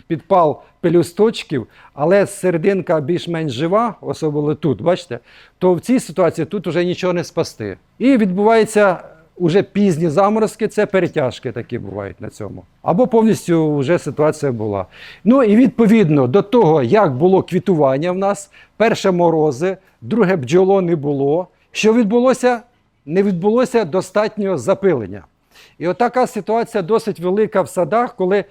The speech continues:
досить велике опадання завязі. Або як на вишні, вона просто деформована і зразу потім, наче в раді все зав'язалось, наче все було, потім подмирало, осталось одна-дві вишні, все остальне, о-, оця залишилась, бачите,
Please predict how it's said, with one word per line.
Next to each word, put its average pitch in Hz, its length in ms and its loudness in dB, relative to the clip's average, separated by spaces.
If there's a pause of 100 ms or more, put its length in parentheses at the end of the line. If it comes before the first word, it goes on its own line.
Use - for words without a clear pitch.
(300)
досить 156 460 -2
велике 190 340 0
опадання 175 480 0
завязі. 110 500 -4 (240)
Або 165 200 0
як 220 160 0
на 202 220 2
вишні, 208 500 -2
вона 185 340 -2
просто 208 380 -2
деформована 202 640 -2
і 196 120 -2
зразу 156 340 -2
потім, 170 220 -6
наче 208 260 -2
в 185 60 -4
раді 190 300 0 (240)
все 208 200 2
зав'язалось, 180 640 0
наче 185 220 -6
все 175 180 -6
було, 170 260 -2
потім 185 260 -6
подмирало, 190 640 0
осталось 190 420 -2
одна-дві 170 440 -6
вишні, 208 380 -10 (260)
все 220 160 -2
остальне, 202 420 0 (220)
о-, 156 180 -8 (120)
оця 180 260 0
залишилась, 196 640 0
бачите, 165 400 -6